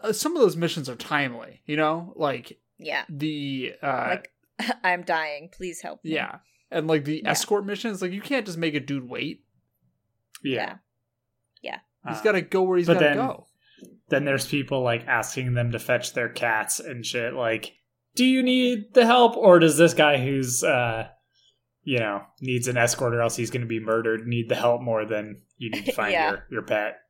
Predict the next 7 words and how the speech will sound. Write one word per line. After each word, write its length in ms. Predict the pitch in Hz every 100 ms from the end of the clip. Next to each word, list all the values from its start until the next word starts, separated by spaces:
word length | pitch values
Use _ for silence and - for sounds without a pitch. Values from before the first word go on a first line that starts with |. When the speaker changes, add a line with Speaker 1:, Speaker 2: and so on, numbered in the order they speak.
| _ _ _
Speaker 2:
Yeah. 240 | - - - _ _ _
Speaker 3:
Or 140 | 113
need 180 | 113 110
your 140 | 107
weeds 340 | 101 101 101 -
picked? 400 | 110 101 - - _ _ _ _ _ _ _ _
Speaker 2:
Yeah. 240 | 196 -